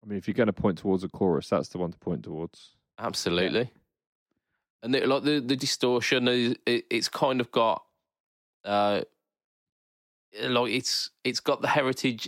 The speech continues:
Speaker 2: in maybe something like the M I Crunchbox, but it's not quite as,
Speaker 1: Mm.
Speaker 2: um,
Speaker 1: Yeah,
Speaker 2: not
Speaker 1: is that
Speaker 2: quite as
Speaker 1: the,
Speaker 2: squishy.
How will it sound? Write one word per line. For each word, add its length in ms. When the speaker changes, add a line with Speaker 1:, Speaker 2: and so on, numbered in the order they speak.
Speaker 2:
in 280
maybe 260
something 320
like 200
the 120
M 120
I 120
Crunchbox, 680
but 100
it's 160
not 280
quite 300
as, 320
Speaker 1:
Mm. 300
Speaker 2:
um, 520
Speaker 1:
Yeah, 320
Speaker 2:
not 140
Speaker 1:
is 80
that 60
Speaker 2:
quite 160
as 120
Speaker 1:
the, 40
Speaker 2:
squishy. 440